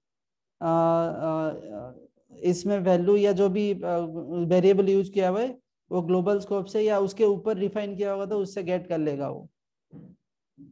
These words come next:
Right? सपोज मैं यहाँ पे define किया number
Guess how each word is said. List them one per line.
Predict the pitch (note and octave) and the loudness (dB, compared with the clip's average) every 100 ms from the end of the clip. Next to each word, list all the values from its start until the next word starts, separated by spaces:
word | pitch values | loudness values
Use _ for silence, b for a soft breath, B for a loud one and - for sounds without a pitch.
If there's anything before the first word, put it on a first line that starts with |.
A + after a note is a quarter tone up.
| _ _ _ E3 | _ _ _ -2
Right? | F3+ A3+ - - _ | 0 0 -8 -20 _
सपोज | E3+ F#3+ | -2 0
मैं | F#3 G#3 | 0 -2
यहाँ | F#3+ F#3 F#3 | 2 2 2
पे | G#3 G3+ F3+ - | 0 -2 -4 -10
define | E3 F3+ G3 G3 G3 | -2 -2 0 -2 -2
किया | F3 E3 G3 A3+ _ _ _ _ _ _ _ _ _ _ _ _ _ _ _ _ _ _ _ _ _ _ _ _ _ _ _ _ _ - | 0 -2 -2 -8 _ _ _ _ _ _ _ _ _ _ _ _ _ _ _ _ _ _ _ _ _ _ _ _ _ _ _ _ _ -6
number | D#3+ E3 F3 | -2 -2 0